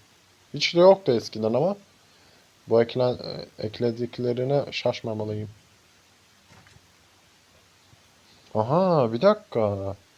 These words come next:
Oo, tam işaret fişi. Hem de işaret fişiğinden daha fazla dükkan istiyormuş ha. Parası istiyor.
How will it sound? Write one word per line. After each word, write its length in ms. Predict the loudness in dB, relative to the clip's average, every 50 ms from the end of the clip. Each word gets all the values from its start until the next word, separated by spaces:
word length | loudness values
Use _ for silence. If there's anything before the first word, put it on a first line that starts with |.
| _ _ _ _ _ _ _ _ _ _ _ _ _ _ _ _ _ _ _ _ _ _ _ _ _ _ _ _ _ _ _ _ _ _ _ _ -4
Oo, 1040 | 0 2 4 4 4 4 4 4 4 4 4 4 4 4 4 2 0 -2 -4 -6 -6
tam 360 | -2 0 2 2 2 -2 -6 -6
işaret 540 | -4 -4 -2 2 2 2 2 0 -2 -8
fişi. 1120 | -12 -12 -6 -4 -4 -2 -2 -4 -4 -4 -4 -4 -4 -4 -4 -4 -6 -6 -8 -8 -10 -6 -2
Hem 300 | 0 0 0 0 2 4
de 140 | 4 4 4
işaret 440 | 0 0 4 4 4 6 4 2
fişiğinden 600 | 0 -4 -6 -4 -4 -2 0 2 2 2 2 4
daha 160 | 6 6 6 6
fazla 600 | 6 6 4 4 4 2 4 4 4 4 2 -2 -8 -10
dükkan 420 | -10 -8 -4 -2 -2 -2 -2 -4 -8 -10
istiyormuş 680 | -10 -8 -8 -8 -10 -10 -8 -6 -6 -6 -6 -8 -6 -4
ha. 260 | -4 -2 -4 -4 -6 -10 _ _ _ _ _ _ _ _ _ _ _ _ _ _ _ _ -2
Parası 400 | -2 0 0 -2 -4 -6 -8 -10
istiyor. 500 | -10 -10 -14 -20 -20 -18 -16 -16 -16